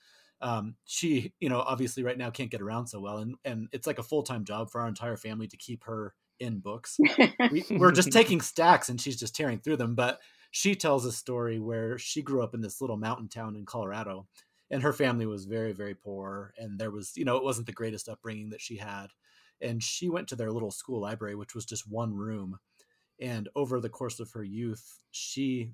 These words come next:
Speaker 1: literally, I mean, I don't know if she literally read the entire library, but she, the way she explains it, she read the entire library.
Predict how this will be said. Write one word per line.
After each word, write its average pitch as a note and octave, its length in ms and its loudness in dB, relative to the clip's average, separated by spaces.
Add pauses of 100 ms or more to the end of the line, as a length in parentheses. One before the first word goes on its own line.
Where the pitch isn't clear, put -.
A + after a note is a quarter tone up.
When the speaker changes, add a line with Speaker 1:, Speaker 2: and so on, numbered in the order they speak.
Speaker 1:
literally, B2 500 0
I D3+ 40 0
mean, D3+ 140 6
I C#3 60 10
don't C3+ 100 6
know A#2 60 2
if A2 60 -8
she B2+ 100 -6
literally A2+ 400 0
read G#2+ 160 -4
the A#2 80 -4
entire G#2+ 260 -6
library, G2+ 360 -6
but G#2+ 180 -10
she, D3 420 0
the D3 60 0
way E3+ 160 6
she E3 120 0
explains C3+ 440 -2
it, G#2 180 -6 (500)
she - 260 -4
read A#2+ 280 0
the G#2+ 120 -4
entire G#2+ 320 -4
library. G2 640 -8